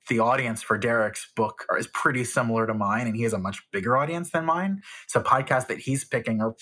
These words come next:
probably good candidates. I might have to sell myself a little bit harder than, than he did. Maybe not. I don't know. But, like, if he's there, there's a good chance that I, I being, me being there would be advantageous as well. So I started doing that research, and then I realized that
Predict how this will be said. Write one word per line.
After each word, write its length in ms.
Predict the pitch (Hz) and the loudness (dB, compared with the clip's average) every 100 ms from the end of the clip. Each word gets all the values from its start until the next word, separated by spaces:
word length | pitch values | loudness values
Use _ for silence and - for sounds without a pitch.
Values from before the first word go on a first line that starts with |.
| - | 2
probably 760 | - 135 147 139 135 127 117 113 - - _ 131 | 4 4 2 0 -2 -2 -6 -10 -20 -20 _ -2
good 240 | 143 135 | 0 -2
candidates. 420 | - 139 123 120 | -4 -2 0 2
I 120 | 131 139 | 2 0
might 160 | 143 | 0
have 100 | 131 | -2
to 80 | 123 | -2
sell 180 | - 139 | -2 0
myself 360 | 123 110 110 | 0 0 -2
a 40 | 110 | 0
little 220 | 107 107 | -2 0
bit 120 | 98 | -2
harder 480 | - 113 107 101 95 - - - - | 2 4 4 2 -2 -8 -14 -14 -2
than, 400 | 120 107 101 110 | 0 2 -2 -2
than 140 | 113 | -2
he 140 | 110 165 | -2 -2
did. 360 | 123 104 110 - _ _ _ _ - | 0 -2 -4 -10 _ _ _ _ -4
Maybe 220 | 320 285 | 0 2
not. 260 | 180 190 - | 4 2 0
I 60 | 208 | 0
don't 100 | 208 | 2
know. 140 | 135 143 - - - | 0 -6 -12 -4 2
But, 180 | 143 - | 2 4
like, 240 | 143 - | 2 2
if 140 | 196 | 0
he's 220 | - 202 143 | 0 -2 2
there, 240 | 143 139 | 2 2
there's 180 | 127 117 | 0 0
a 60 | |
good 240 | 113 127 120 | 0 0 0
chance 300 | 120 110 101 | 0 -2 2
that 120 | 113 | 2
I, 140 | 110 - | 2 0
I 180 | - - - | -2 -2 -2
being, 260 | 143 127 | -2 -2
me 140 | 131 135 | 0 0
being 180 | 123 117 | 0 2
there 180 | 107 | 2
would 200 | 104 107 | 2 -2
be 220 | 101 98 107 | -2 -6 -6
advantageous 640 | 104 101 101 98 90 95 | -6 -6 -6 -6 -8 -10
as 100 | - | -10
well. 200 | 107 95 _ _ _ _ _ | -10 -10 _ _ _ _ _
So 400 | - 127 113 104 - - - - | -2 2 2 0 -6 -14 -12 -6
I 60 | 117 | -4
started 300 | - 180 165 | 0 0 0
doing 200 | 147 143 | -2 -2
that 160 | 131 | -2
research, 440 | 123 175 - 117 - | 0 -2 -2 -2 -2
and 100 | 143 | -2
then 80 | 160 | 0
I 60 | 160 | 0
realized 560 | 156 143 131 127 120 | 0 0 0 -2 -2
that 260 | 123 113 | 0 0